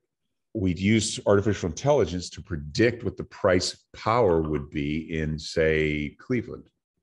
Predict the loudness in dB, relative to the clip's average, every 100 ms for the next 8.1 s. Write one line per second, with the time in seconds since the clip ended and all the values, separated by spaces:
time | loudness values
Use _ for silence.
0 | _ _ _ _ _ -4 0 0 2 2
1 | 2 -2 -12 _ _ _ _ _ _ _
2 | _ _ _ _ _ _ _ _ -12 -12
3 | -2 0 0 -2 -12 -20 _ _ _ _
4 | _ _ _ _ _ _ _ -2 0 2
5 | 0 -4 -10 -4 -2 -2 -8 -8 -2 0
6 | 0 -4 -8 -10 -8 -4 -4 -4 -6 -4
7 | -4 -4 -8 -10 -12 -10 -10 -8 -6 -8